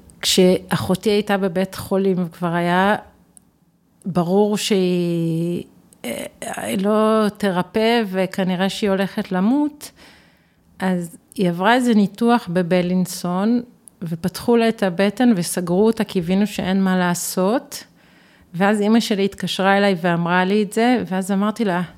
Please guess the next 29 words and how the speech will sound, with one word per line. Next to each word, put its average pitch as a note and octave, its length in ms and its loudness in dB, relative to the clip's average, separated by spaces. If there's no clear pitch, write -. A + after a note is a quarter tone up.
"וואי, A3 100 0
זה F#3 160 -2
ממש E3+ 520 2
מהפח A#3+ 440 2
אל B3 60 0
הפחת." F#3+ 600 -2
אז E3 60 -4
היא E3 100 2
אמרה F#3+ 120 0
לי, G3 220 2
"לא, A3 240 2
זה F3 140 -4
מדחי F#3+ 560 0
אל F3 120 0
דחי." F3+ 440 -4
<laughs> - 120 0
או D4+ 140 2
להפך, - 720 0
אני F4+ 100 2
כבר - 280 -2
לא - 200 0
זוכרת. F#3+ 800 -2
אז G#3+ 160 2
יש D#4 260 0
פה F4 200 0
רמה G#3 420 2
אחת C4+ 320 -2
של B3+ 200 2
הומור, G#3+ 680 2